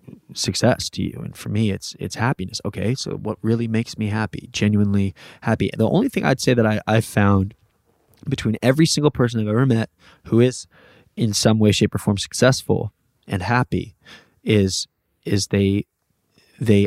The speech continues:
allowed themselves the freedom to take that risk, you know, 'cause it is a risk in whatever you do. Um, and the reason nobody who's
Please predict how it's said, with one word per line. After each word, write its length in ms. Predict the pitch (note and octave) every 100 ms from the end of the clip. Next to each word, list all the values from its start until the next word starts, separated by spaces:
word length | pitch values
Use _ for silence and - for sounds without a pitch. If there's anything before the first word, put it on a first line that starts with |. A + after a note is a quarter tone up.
| -
allowed 520 | G2+ G2 G2+ A#2 B2
themselves 760 | A2 G2 - - F#2 F#2 - - _ - - - _
the 220 | - G#2 G2
freedom 400 | - C3+ C3 G#2+
to 60 |
take 240 | G#2+ A#2 -
that 180 | G2+ G2
risk, 380 | A2+ - - _ _ _ _ -
you 80 | A#2+
know, 100 | G2+
'cause 140 | A2+
it 100 | A#2+
is 140 | - A3
a 80 | -
risk 320 | - B2+ - _ _ -
in 160 | F#2
whatever 260 | F#2+ F#2 -
you 120 | -
do. 120 | - - _ -
Um, 300 | G#2 G2 F#2+ - - - -
and 400 | A#2+ G#2 G2 - _ _ - - -
the 100 | A2
reason 440 | D3 A3+ F3+ G#2+ -
nobody 1040 | G#2 G#2 G#2+ G2+ - _ A2+ G2+ G2 G2+
who's 360 | - G#2+ F#2